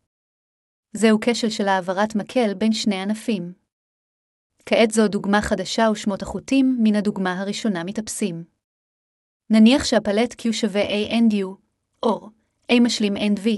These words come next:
כאשר גם U וגם V שווים לאחד ו-A עולה מאפס לאחד, לפני המעבר הענף אם A משלים מחזיק את האחד. אחרי המעבר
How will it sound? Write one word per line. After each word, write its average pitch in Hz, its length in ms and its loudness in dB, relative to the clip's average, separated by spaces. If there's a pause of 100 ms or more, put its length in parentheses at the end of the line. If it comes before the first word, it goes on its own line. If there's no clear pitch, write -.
(460)
כאשר 196 360 0
גם 202 180 0
U 208 140 2
וגם 202 300 0
V 202 100 -4
שווים 196 340 -4
לאחד 190 440 -2
ו-A 196 200 0
עולה 190 200 -2
מאפס 190 400 -8
לאחד, 202 400 -2 (560)
לפני 202 220 0
המעבר 185 400 -2
הענף 196 500 -2
אם 220 120 2
A 214 160 2
משלים 220 300 0
מחזיק 196 340 -4
את 202 80 -6
האחד. 214 360 -2 (1200)
אחרי 196 320 2
המעבר 190 560 0